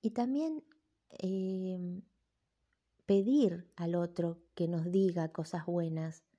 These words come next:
¿no? Es como, "Ay, ¿cómo voy a pedir? El otro tiene que adivinar, tiene que saber". Pero es importante pedir, porque no todo lo, los demás no son adivinos. Si yo no,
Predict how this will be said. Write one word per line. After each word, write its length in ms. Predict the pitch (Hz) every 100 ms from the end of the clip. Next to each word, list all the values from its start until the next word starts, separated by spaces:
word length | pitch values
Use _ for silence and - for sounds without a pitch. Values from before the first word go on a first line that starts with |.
| _ _ _
¿no? 240 | 185 202
Es 80 | 220
como, 320 | 208 175 185
"Ay, 140 | 196 185
¿cómo 260 | - 240
voy 140 | 220 185
a 100 | 170
pedir? 340 | 165 160 156
El 120 | 170
otro 180 | 220 214
tiene 240 | 180 165 160
que 80 |
adivinar, 580 | 156 156 165 202 202 170
tiene 220 | 170 175
que 100 | 170
saber". 600 | 160 170 160 214 190 170 160 _ _ _ _ _ _ _ _ _ _ -
Pero 140 | 240
es 100 | -
importante 600 | 269 220 226 330 226 165
pedir, 480 | 170 170 165 165 - _
porque 340 | 180 175 190
no 140 | 196 214
todo 200 | 220 220
lo, 220 | 208 202 202
los 120 | 170
demás 300 | 190 226 247
no 140 | 208
son 240 | 185 262 220
adivinos. 640 | 165 156 160 151 156 - _ _ _ _ _ _ _ _ _ _ _ _
Si 240 | - 175
yo 180 | 160 -
no, 400 | 190 202 202 -